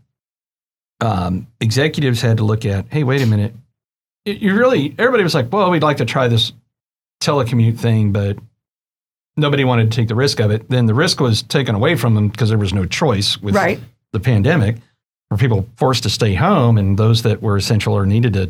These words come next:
Speaker 1: you know, keep the business going. And then, so at first it was talking to executives, hearing them say, "Yeah, I mean, we're evaluating this because why can't we save some money getting
Speaker 2: Right.
Speaker 1: smaller office space?"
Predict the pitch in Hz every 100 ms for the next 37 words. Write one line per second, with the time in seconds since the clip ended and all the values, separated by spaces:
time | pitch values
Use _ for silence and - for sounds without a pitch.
0 | - 120 90 87 - 113 110 92 90 -
1 | 165 220 107 104 110 - _ _ _ _
2 | _ _ 120 117 120 117 127 117 220 294
3 | 170 123 117 107 104 - - _ - 139
4 | 131 113 120 101 117 127 123 101 98 98
5 | - - 127 120 113 110 98 90 85 165
6 | 294 233 135 113 196 233 107 - 90 95
7 | 123 262 98 92 95 95 90 120 160 -
8 | 110 - 120 113 107 - - _ _ _
9 | _ _ _ _ _ _ _ _ _ _
10 | _ _ _ - 117 131 214 277 127 110
11 | 127 113 117 107 101 98 117 101 113 110
12 | 107 104 110 - - 110 -